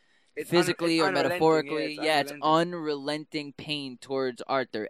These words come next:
Speaker 2: every single scene.
Speaker 1: Um, I think it did go brilliantly with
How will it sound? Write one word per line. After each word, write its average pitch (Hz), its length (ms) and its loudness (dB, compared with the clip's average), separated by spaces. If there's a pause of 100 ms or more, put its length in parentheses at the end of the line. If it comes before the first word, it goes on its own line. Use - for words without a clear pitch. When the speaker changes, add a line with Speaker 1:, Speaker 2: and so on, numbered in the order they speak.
Speaker 2:
every 123 440 -4
single 120 380 -8
scene. 92 420 -14 (560)
Speaker 1:
Um, 165 420 -8
I 165 120 0
think 262 200 -6
it 185 140 -6
did 190 200 2
go 170 160 4
brilliantly 151 540 -4
with 135 320 -4